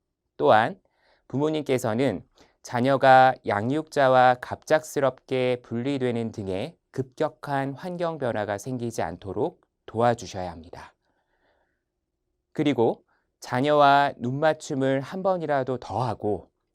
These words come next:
스킨십도 더 자주 해주면서 사랑을 표현해 주시는 것이 중요하겠죠? 만약 자녀가 퇴행 행동을 하거나 발달 지연 문제를 보이는 경우라도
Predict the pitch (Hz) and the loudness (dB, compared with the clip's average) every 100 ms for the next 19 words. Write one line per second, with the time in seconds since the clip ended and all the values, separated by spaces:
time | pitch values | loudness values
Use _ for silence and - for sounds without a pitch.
0 | _ - - 185 175 - - 107 208 - | _ -16 -8 -8 -8 -10 -6 -4 -4 -8
1 | _ - 104 135 156 120 110 - 104 110 | _ -6 2 4 2 -2 -8 -6 -8 -8
2 | 98 95 95 117 208 _ _ _ - 165 | -10 -8 -4 -4 -4 _ _ _ -4 2
3 | 156 147 143 139 190 180 170 143 127 131 | 4 4 0 -2 -4 -4 -4 -6 -8 -6
4 | 117 95 - 143 240 - _ - 113 117 | -6 -6 -6 -8 -8 -12 _ -14 -4 0
5 | 117 90 87 - 185 - _ _ _ _ | 0 -2 -6 -4 -4 -6 _ _ _ _
6 | _ _ _ _ _ - 120 131 113 123 | _ _ _ _ _ 0 2 6 6 4
7 | 90 - _ _ - 123 135 143 139 135 | 2 -6 _ _ -6 -2 0 4 6 6
8 | 135 _ - 208 202 196 196 175 160 143 | 4 _ -10 -4 -2 -2 -6 -6 -4 -4
9 | 139 160 139 101 113 202 _ _ - 120 | -2 -2 -2 -2 -4 -6 _ _ -6 0
10 | 113 - 143 143 147 - - 131 156 135 | 0 2 2 2 0 -4 0 2 2 0
11 | 113 113 110 110 107 104 107 107 95 104 | -4 -4 -4 -6 -6 -6 -8 -8 -8 -4
12 | 92 101 104 82 | -2 0 0 -2